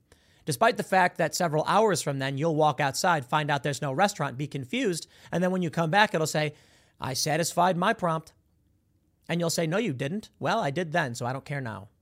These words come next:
What does that mean for everything else? Those punishes stood out, so I asked. It says, "The types of punishments I get when I make mistake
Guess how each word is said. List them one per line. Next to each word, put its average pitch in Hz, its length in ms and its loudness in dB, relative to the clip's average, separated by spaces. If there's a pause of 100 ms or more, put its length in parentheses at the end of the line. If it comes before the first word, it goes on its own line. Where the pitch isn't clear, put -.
(800)
What 147 120 -4
does 190 100 0
that 185 180 2
mean 190 220 -2
for 135 100 -4
everything 135 300 -2
else? - 380 -8 (1500)
Those 175 220 6
punishes 247 540 4
stood 156 180 2
out, 147 160 2
so 147 80 2
I 131 60 2
asked. - 440 -2 (800)
It 170 120 2
says, 156 380 6 (380)
"The 120 60 -6
types 208 260 6
of - 140 -2
punishments 220 420 4
I 180 100 8
get 151 240 2
when 160 100 2
I 151 40 4
make 151 180 0
mistake 147 460 2